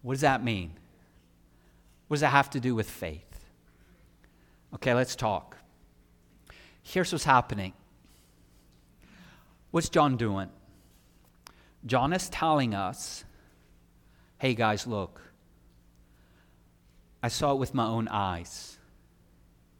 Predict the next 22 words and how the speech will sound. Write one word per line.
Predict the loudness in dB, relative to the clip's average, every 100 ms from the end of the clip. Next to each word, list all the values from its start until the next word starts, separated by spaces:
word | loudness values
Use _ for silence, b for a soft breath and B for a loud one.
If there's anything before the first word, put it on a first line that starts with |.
| _ b b b b -4
I |
saw | 0 4 6
the | 6 2
divided | 2 6 6 4 2
garment. | 4 4 2 -2 -6 -20 -20 _ _ _ _ b b b b b -2
I |
saw | -2 0 6 6
the | 6
sour | 2 4 4 2
wine. | 0 0 2 2 0 -8 -16 -20 _ _ _ b b b 4
I |
saw | 4 4 6 6
the | 6 2 2
unbroken | 0 4 2 2 -4 -2
legs. | 2 6 6 6 0 0
I | 0
saw | 0 2 4 4
the | 2
pierced | -6 -6 -4 -2 -2 -2
side. | -2 2 4 2 -2 -6
I | 0 4 4 2
saw | 0 -4 -2 0 2 2 0